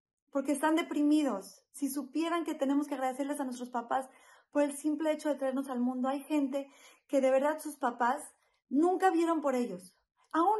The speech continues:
así tenemos que tener el agradecimiento de que gracias a ellos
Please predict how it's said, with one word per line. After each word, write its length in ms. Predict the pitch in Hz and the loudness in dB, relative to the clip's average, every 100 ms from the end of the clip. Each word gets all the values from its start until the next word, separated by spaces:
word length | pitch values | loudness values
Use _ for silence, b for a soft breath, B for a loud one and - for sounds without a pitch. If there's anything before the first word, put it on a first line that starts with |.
| 427 | 0
así 140 | 392 381 | 0 -2
tenemos 240 | 359 359 | -2 -4
que 100 | 339 | -4
tener 240 | 294 320 | 0 2
el 80 | 330 | 4
agradecimiento 1120 | 311 277 269 262 277 285 294 330 349 330 359 339 | 2 2 0 0 0 2 2 2 0 -2 -2 0
de 160 | 277 269 | -2 -2
que 120 | 262 | -2
gracias 520 | 285 339 349 370 - | 0 0 0 -6 0
a 220 | 262 277 | 2 2
ellos 400 | 311 277 294 294 | 0 0 -2 -2